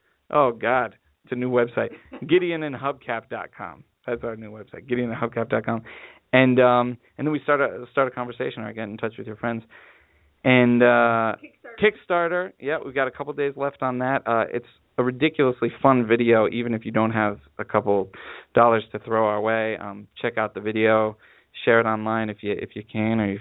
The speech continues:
Speaker 1: fancy. And, uh, if you're in Edinburgh this summer, uh, we're bringing our show to the Edinburgh Fringe. It's the largest arts festival in the world, three thousand shows in eight hundred venues in a month. And we're playing at the Underbelly, uh, in their Wee Coup space,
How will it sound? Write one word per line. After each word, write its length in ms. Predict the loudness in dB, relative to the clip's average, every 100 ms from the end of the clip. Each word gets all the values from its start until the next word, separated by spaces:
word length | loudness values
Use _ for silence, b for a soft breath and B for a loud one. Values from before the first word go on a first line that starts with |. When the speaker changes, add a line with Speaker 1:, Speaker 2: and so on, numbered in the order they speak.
| 0
Speaker 1:
fancy. 460 | 0 2 2 2
And, 240 | 4 4 6
uh, 200 | 4 2 B B -4
if 120 | 2
you're 120 | 4
in 100 | 4
Edinburgh 520 | 4 4 4 4 2 -2
this 120 | -8 -6
summer, 380 | -6 -4 -6 -6
uh, 280 | -4 -4 -6
we're 100 | -10
bringing 260 | -4 -2 0
our 120 | -2 0
show 140 | 2 4
to 100 | 2
the 140 | 0
Edinburgh 320 | 0 0 0 0
Fringe. 220 | -4 -4
It's 140 | -14 _ _
the 140 | -2 4
largest 420 | 4 4 0 -8 0
arts 200 | 0 0 -6
festival 540 | -8 -8 -6 -4 -4 B B B B
in 100 | -4
the 60 | -2
world, 400 | 2 4 4 0
three 160 | -6 -2
thousand 460 | 2 4 2 -2 -4
shows 220 | -2 -2
in 80 | -6
eight 160 | -8 -8
hundred 360 | -6 -6 -6
venues 540 | -6 -4 2 2 2 -2 -6
in 80 | -6
a 40 |
month. 340 | -2 -2 -2 -4 _ B B
And 80 | 4
we're 80 | 4
playing 260 | 4 4
at 100 | 4
the 120 | 2 2
Underbelly, 680 | 4 4 4 4 2 0 -8 B B B -8
uh, 120 | -8
in 140 | -6 -4
their 140 | -4
Wee 340 | -4 -8 -8 -12 -8
Coup 140 | -8 -8
space, 300 | -2 -2 -2